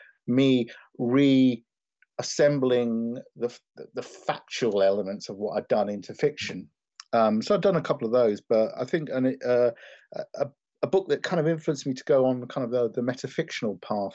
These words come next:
was, um, was Born Yesterday by Gordon Byrne, where he's kind of just l-,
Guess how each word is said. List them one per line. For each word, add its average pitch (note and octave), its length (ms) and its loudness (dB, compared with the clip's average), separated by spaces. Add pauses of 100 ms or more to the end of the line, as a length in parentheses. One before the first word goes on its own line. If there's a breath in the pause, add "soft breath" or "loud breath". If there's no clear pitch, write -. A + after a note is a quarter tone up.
was, G#2+ 360 0
um, A2 400 2 (680 loud breath)
was A2 560 0 (120)
Born C3 180 4
Yesterday A2 680 0
by G#2+ 440 -6 (180)
Gordon A2 280 0
Byrne, A2+ 420 2
where G#2 220 -2
he's A2+ 460 -4
kind B2 200 -4
of G#2+ 60 -8
just A#2 160 -8
l-, B2 80 -8